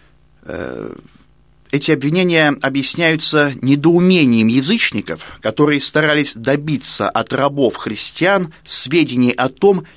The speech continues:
чем занимаются их господа на своих тайных собраниях. Но могли они узнать только то, что те сами слышали,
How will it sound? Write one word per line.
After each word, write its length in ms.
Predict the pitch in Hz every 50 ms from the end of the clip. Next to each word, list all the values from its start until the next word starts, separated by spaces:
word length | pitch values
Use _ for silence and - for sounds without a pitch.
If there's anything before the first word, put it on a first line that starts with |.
| _ -
чем 500 | - - - - 180 202 190 170 135 110
занимаются 840 | - 117 123 143 147 151 147 143 131 127 110 104 104 - - 120
их 260 | 117 - 127 127 110
господа 760 | 104 110 101 - - - - 101 107 120 170 202 208 202 170 151 -
на 120 | - 104
своих 440 | 98 - - - 113 110 107 - -
тайных 400 | _ - 127 143 143 143 139 -
собраниях. 800 | - - 139 143 143 139 - - - - - - - - - _ _ _ _ _ _ _ _ _ _ _ _ _ _ _ _ _ _ _ _ - - - - - - -
Но 80 | 110
могли 260 | 117 135 147 170 214 214
они 160 | 190 175 165
узнать 360 | 151 127 120 147 147 147 -
только 280 | 160 160 160 160 165 160
то, 200 | - - 208 185
что 180 | - - 147
те 100 | 147 160
сами 300 | 156 - - 160 151 156
слышали, 580 | 147 - - 156 123 - - - 90 78 76